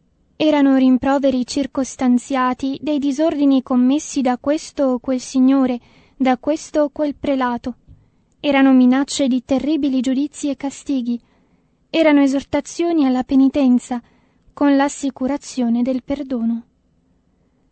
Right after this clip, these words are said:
Da Roma, scossa dalle rivendicazioni sociali suscitate da Arnaldo da Brescia,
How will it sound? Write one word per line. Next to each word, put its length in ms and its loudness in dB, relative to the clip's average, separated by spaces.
Da 200 0
Roma, 360 2
scossa 760 -6
dalle 320 -4
rivendicazioni 880 0
sociali 640 -4
suscitate 800 -4
da 300 -4
Arnaldo 640 -2
da 120 -4
Brescia, 480 -6